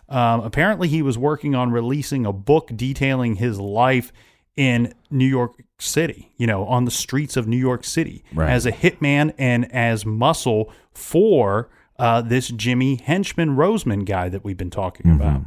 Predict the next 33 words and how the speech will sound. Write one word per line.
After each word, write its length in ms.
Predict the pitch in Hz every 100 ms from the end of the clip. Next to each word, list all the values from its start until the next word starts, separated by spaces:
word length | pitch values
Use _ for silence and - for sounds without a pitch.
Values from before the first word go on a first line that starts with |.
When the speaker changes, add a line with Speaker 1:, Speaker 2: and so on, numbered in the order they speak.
| - - - _ -
Speaker 1:
Uh, 440 | 127 123 117 110
so 360 | - - 147 143
apparently 640 | 147 - 202 285 254 214
Jimmy 320 | 123 185 214 143
Henchman 400 | 147 190 - 165
at 100 | 123
some 220 | 139 131
point 340 | 143 143 131
finds 440 | - 143 143 139 -
his 220 | 170 139
way 360 | 120 117 113 113
into 200 | 104 107
prison 360 | - 113 104
as 160 | 101 95
well, 400 | 107 131 113 104 - - _
serving 540 | - 160 135 131 123 113
quite 260 | 131 165
a 40 | 160
bit 100 | 147
of 100 | -
time, 280 | 139 151
maybe 220 | 139 160 175
even 180 | 151 113
life 380 | 104 113 135 135
for 240 | - 107
drug 380 | 101 113 123 120
trafficking, 640 | 123 120 123 117 117 110
money 260 | 107 147 170
laundering, 560 | 147 131 131 139 139 127
and 140 | 104
witness 360 | 120 143 131 -
tampering. 600 | - 147 151 123 87 90
So 260 | - 123